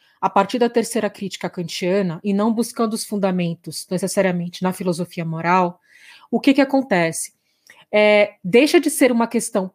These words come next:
puramente, é, de você seguir determinados valores pra ser um exercício realmente, é, de imaginação,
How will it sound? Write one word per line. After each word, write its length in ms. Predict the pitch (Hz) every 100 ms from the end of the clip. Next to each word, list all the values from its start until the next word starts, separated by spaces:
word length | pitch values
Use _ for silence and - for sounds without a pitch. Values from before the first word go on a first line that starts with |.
| _
puramente, 1200 | 262 330 320 233 214 208 - - 208 180 156 147
é, 320 | 165 175 170 160
de 340 | - 190 175 _
você 420 | 190 190 226 208 _ _ _ _ _ _ _
seguir 640 | - 262 220 160 214 262
determinados 760 | 233 226 226 208 185 185 190 185
valores 880 | 180 180 175 175 190 220 269 - - _ _ _ _ -
pra 180 | 254 285
ser 200 | 294 269
um 140 | 262
exercício 760 | 269 262 247 - - 294 311 277
realmente, 800 | 269 240 214 214 220 - 262 269 _ -
é, 480 | 214 214 214 214 -
de 160 | 208
imaginação, 1120 | 247 247 240 254 254 240 - 214 208 214 208